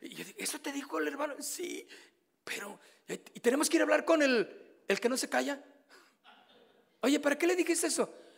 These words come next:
No, no, no, bueno, yo no le dije, ella lo tomó así, pero yo no, o sea,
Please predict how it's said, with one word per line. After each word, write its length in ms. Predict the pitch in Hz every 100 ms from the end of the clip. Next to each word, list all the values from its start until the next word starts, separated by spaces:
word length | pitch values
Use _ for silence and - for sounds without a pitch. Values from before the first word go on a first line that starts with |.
| _ -
No, 180 | 415 440
no, 220 | 320 349
no, 160 | 311 311
bueno, 380 | 262 226 170 -
yo 160 | 208
no 80 | 262
le 100 | 440
dije, 260 | 294 240 226 208 214
ella 160 | 277 -
lo 120 | 269
tomó 180 | 220 214
así, 260 | 226 294
pero 140 | 285 226
yo 140 | 240
no, 40 | 233 - - -
o 60 |
sea, 200 | 254 247